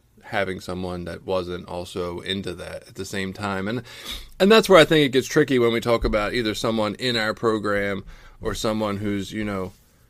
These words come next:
living a different method of recovery, that,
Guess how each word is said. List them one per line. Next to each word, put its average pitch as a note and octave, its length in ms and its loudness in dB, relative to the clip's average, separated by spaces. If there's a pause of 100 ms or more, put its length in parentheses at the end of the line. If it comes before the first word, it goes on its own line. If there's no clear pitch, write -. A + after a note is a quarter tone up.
(200)
living A#2+ 380 2
a G#2 60 0
different G2+ 560 -2 (100)
method A#2 380 -4
of G#2 280 -6 (100)
recovery, G#2 640 -4
that, A#2+ 320 -4